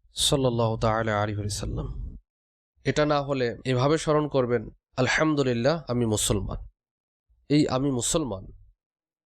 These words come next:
আর এই দিকে মনোযোগ দিয়ে বলবেন, "আলহামদুলিল্লাহি আলা কুল্লি হাল", অর্থাৎ সর্ব অবস্থায় আল্লাহর কৃতজ্ঞতা। আলা কুল্লি হাল যদি বলতে না পারেন তখনও সমস্যা নেই, আলহামদুলিল্লাহ এটা বলুন।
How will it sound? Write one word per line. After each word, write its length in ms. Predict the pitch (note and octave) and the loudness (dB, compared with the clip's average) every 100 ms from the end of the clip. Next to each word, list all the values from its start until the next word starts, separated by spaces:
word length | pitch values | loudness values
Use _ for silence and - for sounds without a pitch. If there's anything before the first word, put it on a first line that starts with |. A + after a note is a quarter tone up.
| - | -6
আর 100 | A2+ | -2
এই 240 | - D3 | 2 2
দিকে 200 | D#3+ F3+ | 2 2
মনোযোগ 400 | E3 C#3 C#3+ D3+ | 2 2 2 0
দিয়ে 200 | D3+ D3+ | 0 0
বলবেন, 320 | C3+ A#2+ A#2 C#3+ - _ _ _ _ - | 2 2 0 -4 -8 _ _ _ _ -2
"আলহামদুলিল্লাহি 960 | B2 A#2 - D3+ C3+ C3 B2 B2+ C#3 | 0 0 0 2 4 4 4 2 2
আলা 300 | B2+ A2+ B2 | 0 2 0
কুল্লি 300 | C3 A#2+ G#2+ | 0 -2 0
হাল", 320 | G2 - A2 F#2+ - - _ _ _ _ _ _ _ _ _ | 0 0 -2 -4 -16 -20 _ _ _ _ _ _ _ _ _
অর্থাৎ 280 | A#2+ - D3 | -6 -2 0
সর্ব 340 | - C#3+ C#3+ C#3 | 0 0 2 2
অবস্থায় 440 | A2+ A2 - D3 | 0 -4 -2 -2
আল্লাহর 360 | - A2 A#2 A2+ | 0 0 0 -2
কৃতজ্ঞতা। 680 | - A#2+ B2+ - - A#2+ - - | -6 -4 -4 -4 -6 -10 -12 -8
আলা 320 | A#2+ A2+ B2+ D3 | -2 0 2 0
কুল্লি 320 | D3+ C3 B2+ | -2 -2 -2
হাল 640 | A#2+ A#2 A#2 C3+ D3 C#3 | -2 0 2 2 0 -2
যদি 220 | B2 B2 | -2 -2
বলতে 320 | A#2 A#2 G#2+ A#2+ | 0 0 0 0
না 200 | A2 A#2+ | 0 0
পারেন 380 | G#2 G2+ B2+ | -4 -4 -4
তখনও 300 | - A2 C#3 | -4 0 2
সমস্যা 400 | F3 E3+ D3+ - | 2 2 0 -2
নেই, 200 | A2+ C#3 G3+ _ - | -2 -4 -8 _ -2
আলহামদুলিল্লাহ 760 | A#2+ - D#3 D#3 C#3 B2 A2+ | -2 0 0 2 2 4 2
এটা 160 | G#2+ A#2 | 2 0
বলুন। 300 | G2 - | -2 -8